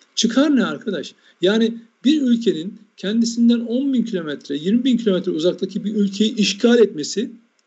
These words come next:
çıkarına çok uygun olabilir. Ya da o ülkedeki insanların tamamını öldürmek, oranın yerüstü, yeraltı kaynaklarına sahip olmak onun çıkarına tırnak içinde çok uygun olabilir. Peki bu hukuki mi? Peki bu meşru mu?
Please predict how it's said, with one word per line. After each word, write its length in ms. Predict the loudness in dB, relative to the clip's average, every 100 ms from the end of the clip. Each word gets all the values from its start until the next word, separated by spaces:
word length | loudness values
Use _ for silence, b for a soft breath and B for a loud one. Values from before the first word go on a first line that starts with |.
| _
çıkarına 440 | -10 -6 -2 -2 -2
çok 200 | -4 -2
uygun 220 | -2 -4
olabilir. 460 | -4 -4 -4 -8 -10 b b b b
Ya 140 | 2 2
da 80 |
o 140 | 2 0
ülkedeki 340 | -2 -4 -4
insanların 460 | -6 -4 -4 -2 -4
tamamını 640 | -8 -10 -4 0 4 6
öldürmek, 500 | 6 6 2 -4 -6 -8 B B
oranın 360 | 0 2 4 2
yerüstü, 460 | 2 2 0 -2 -2
yeraltı 360 | -2 -2 -8
kaynaklarına 600 | -10 -8 -6 -8 -12 -10
sahip 300 | -6 -2 -2
olmak 240 | -2 -6 -2
onun 340 | 4 4 4
çıkarına 600 | 2 -2 2 2 2 -2
tırnak 320 | -6 -6 -6 -8
içinde 260 | -12 -10
çok 260 | -8 -8 -4
uygun 240 | -2 0
olabilir. 440 | 0 2 2 2 0 B B B B
Peki 280 | -4 0 0
bu 80 | 0
hukuki 500 | -4 -4 -4 0 0
mi? 260 | 0 -4 -8 _ _ _ _ _
Peki 260 | -4 -2 0
bu 100 | 0
meşru 480 | 2 0 2 2 2
mu? 300 | 2 -6